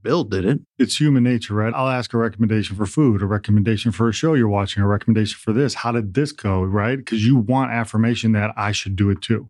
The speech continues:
Speaker 2: or it's okay to do it. And I think that's just human nature. And, and the more we get 'em in under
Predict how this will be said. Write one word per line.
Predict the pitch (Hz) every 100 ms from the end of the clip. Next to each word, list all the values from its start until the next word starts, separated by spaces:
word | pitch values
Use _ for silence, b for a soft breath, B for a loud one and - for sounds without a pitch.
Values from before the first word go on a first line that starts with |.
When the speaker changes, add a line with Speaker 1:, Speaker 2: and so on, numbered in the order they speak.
| _
Speaker 2:
or | 107 113
it's | 117 127
okay | 120 - 131
to | 107
do | 92 98 92
it. | 110 - b b b -
And | 113
I |
think | 107 135 104
that's | 107
just | - 98 -
human | 120 101 95
nature. | 123 120 98 98
And, | 107 127
and | 110
the | 104
more | 104 123 113
we | 107
get | 95 113 101
'em | 104 - _
in | 135 143 123 104 104 104 _ _ _ -
under | 127 123 113 107 101 92